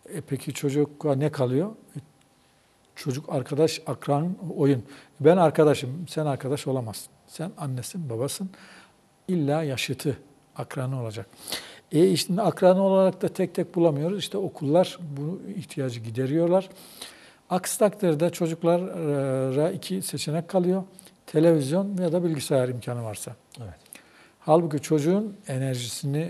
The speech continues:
Speaker 1: e, dökmeye ihtiyacı var. Yani zihinden daha çok bedensel, e, ve duygusal doyuma ihtiyacı var.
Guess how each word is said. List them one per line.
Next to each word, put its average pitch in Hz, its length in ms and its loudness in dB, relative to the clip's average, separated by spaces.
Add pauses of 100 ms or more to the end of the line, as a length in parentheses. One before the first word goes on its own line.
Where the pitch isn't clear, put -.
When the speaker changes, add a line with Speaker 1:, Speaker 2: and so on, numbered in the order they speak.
Speaker 1:
e, 127 200 -6
dökmeye 143 400 -2
ihtiyacı 120 400 -6
var. 110 120 -8
Yani 120 320 -4 (380)
zihinden 139 680 -2
daha 131 160 2
çok 180 180 -6
bedensel, 131 600 4 (680)
e, 139 60 -8 (600)
ve 120 160 -6
duygusal 127 540 0 (440)
doyuma 131 320 0
ihtiyacı 120 480 -6
var. 185 220 2